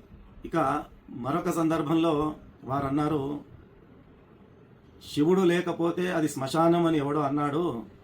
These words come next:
అరే విధవా, శివుడు ఉంటేనే అది శ్మశానం అవుతుందిరా" అని చెప్పి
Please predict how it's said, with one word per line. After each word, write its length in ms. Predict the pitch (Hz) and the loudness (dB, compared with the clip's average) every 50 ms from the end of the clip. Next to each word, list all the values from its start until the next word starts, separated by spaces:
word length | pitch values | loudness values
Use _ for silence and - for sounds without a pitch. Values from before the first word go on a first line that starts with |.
| - - - - | -20 -20 -14 -8
అరే 160 | 117 131 147 | -4 -2 -2
విధవా, 480 | 143 131 127 147 147 147 160 185 170 107 - - - - - - - - - - - - - - - - - | -2 0 0 2 2 4 4 4 2 0 -2 -8 -16 -20 -20 -20 -20 -20 -20 -20 -20 -20 -20 -20 -18 -8 0
శివుడు 220 | - 147 175 180 175 | 4 6 6 8 8
ఉంటేనే 360 | 165 165 160 190 185 185 196 | 8 8 8 6 6 6 6
అది 160 | 190 175 170 | 4 2 0
శ్మశానం 500 | - 156 147 143 175 180 185 180 180 175 | 0 0 0 2 2 2 2 2 2 2
అవుతుందిరా" 640 | 165 165 165 170 165 160 151 143 147 175 175 165 - - | 0 0 2 2 2 2 2 2 2 0 0 -2 -6 -8
అని 160 | - 135 139 143 | -8 -6 -4 -4
చెప్పి 440 | 139 143 - 151 131 139 151 156 | -2 0 0 0 2 2 0 -2